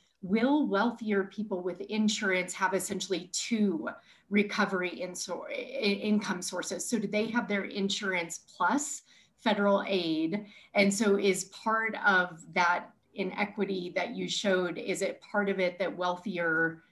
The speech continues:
people, they have both the insurance and they're getting the federal aid? And then he says,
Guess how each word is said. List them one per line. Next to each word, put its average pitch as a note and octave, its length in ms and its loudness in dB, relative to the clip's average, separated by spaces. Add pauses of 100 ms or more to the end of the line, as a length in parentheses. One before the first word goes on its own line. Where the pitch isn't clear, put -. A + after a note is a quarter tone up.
(240)
people, G3+ 600 2
they F3 100 2
have E3+ 220 -2
both E3 140 -2
the F3+ 180 -2
insurance F3+ 520 -2
and F#3 220 -2
they're F#3 100 0
getting F3 300 -4
the F3 80 -6
federal E3+ 420 -4
aid? F3 280 -4
And F3+ 180 -4
then F3 100 -2
he F3 120 -8
says, D#3+ 480 -4